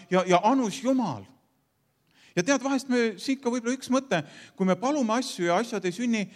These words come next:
siis vahest me peaks nii palju tarkust olema, mõtlema, aga Jumal, võib-olla sul on üks plaan sellega. Plaan, mida ma ei mõista.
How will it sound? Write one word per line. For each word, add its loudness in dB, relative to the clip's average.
siis -12
vahest -4
me -2
peaks -2
nii 2
palju 0
tarkust -6
olema, -4
mõtlema, -8
aga -14
Jumal, -6
võib-olla -14
sul -18
on -16
üks -20
plaan -16
sellega. -20
Plaan, -2
mida -6
ma -8
ei -8
mõista. -8